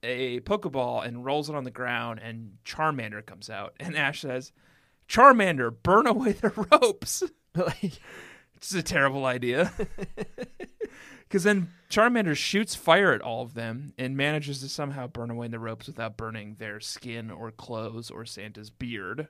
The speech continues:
Speaker 2: And it thaws the submarine as well.
Speaker 1: Well, so h-, then Ash s-, turns, Ash says, "Charmander, fire spin attack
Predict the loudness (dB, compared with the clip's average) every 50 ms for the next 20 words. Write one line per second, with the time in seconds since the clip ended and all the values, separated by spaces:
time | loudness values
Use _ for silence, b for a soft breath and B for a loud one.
0 | _ _ _ _ _ _ _ _ _ _ _ _ _ _ 2 4 6 6 6 6
1 | 6 6 6 6 4 2 -6 -4 0 2 4 4 6 6 4 4 4 0 -2 -4
2 | -6 -6 -8 -8 _ _ _ _ -10 -6 -2 -2 0 0 -2 -4 -2 -2 -2 -2
3 | -2 -4 -8 -10 -14 -16 -20 -20 _ _ -12 -12 -12 -10 -10 -10 -10 -10 -12 -16
4 | b b b b b b b b b b b b b 10 12 12 12 12 12 12
5 | 10 10 10 8 6 6 4 6 8 8 10 10 10 8 8 6 6 4 -2 -6
6 | -8 -12 -16 -20 -12 -6 2 4 4 6 6 4 2 0 -2 -4 -6 -8 -10 -2
7 | 4 8 8 8 8 4 0 -6 _ _ _ _ _ _ -6 0 2 2 2 2
8 | 0 -2 -2 0 4 4 6 4 4 2 0 -2 -2 -2 -4 -6 -8 -10 2 6
9 | 8 8 8 8 6 4 2 0 -2 -2 -2 -2 0 0 -2 -4 -6 -6 -4 -2
10 | 0 0 0 -2 -4 -6